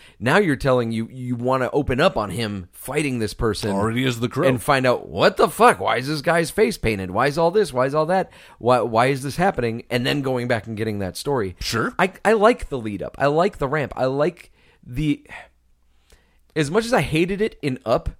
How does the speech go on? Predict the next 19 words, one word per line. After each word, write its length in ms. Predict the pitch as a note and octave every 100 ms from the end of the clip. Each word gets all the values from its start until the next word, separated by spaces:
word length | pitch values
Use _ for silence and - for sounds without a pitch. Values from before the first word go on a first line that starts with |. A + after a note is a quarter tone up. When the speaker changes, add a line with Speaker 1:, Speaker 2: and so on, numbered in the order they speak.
| -
Speaker 1:
the 140 | B2+
emotional 680 | C3+ A2 A#2+ C#3 D#3 C#3+ C3+ A2
Speaker 2:
Oh, 60 |
Speaker 1:
manipulation 760 | - G#2+ G#2 C3+ A#2+ C#3 E3+ D#3+
Speaker 2:
yes. 80 | A#2
Yeah. 60 | B2+ F#2
Speaker 1:
of 80 | A2
Up, 340 | C#3 D3+ - - - - _ _ _ -
I 120 | C#3+
feel 260 | - F#3+
like 240 | F#3 E3 C3+
the 80 | D3
way 180 | D#3 F3+
that 160 | E3
it's 180 | D3+ A2
done 280 | F#2+ C3 D3+
in 300 | - B2+ B2
this 280 | D3+ C#3+ - _
is, 340 | - C3 G#2+